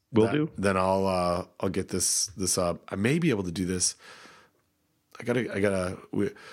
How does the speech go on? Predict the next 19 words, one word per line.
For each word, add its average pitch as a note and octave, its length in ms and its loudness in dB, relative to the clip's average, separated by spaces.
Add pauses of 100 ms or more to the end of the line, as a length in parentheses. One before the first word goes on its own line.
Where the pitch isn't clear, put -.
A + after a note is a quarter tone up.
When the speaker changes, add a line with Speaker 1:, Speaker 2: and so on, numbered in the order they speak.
(120)
Speaker 2:
this, D3 160 6
this C#3 260 4
is D#3+ 80 2
what D3 180 6
my, A2+ 360 4
my G#2 140 4
Thursdays A2 460 2
consist A#2 360 0
of. C3 120 4
So G#2+ 140 2
we G#2+ 80 6
have F#2 120 2
hockey A#2 340 2
Speaker 1:
Mm. - 40 -2
Speaker 2:
practice G#2 460 2 (100)
at, F#2 360 2 (680)
um, F2 360 2
five A2 760 0
forty. G#2+ 840 -2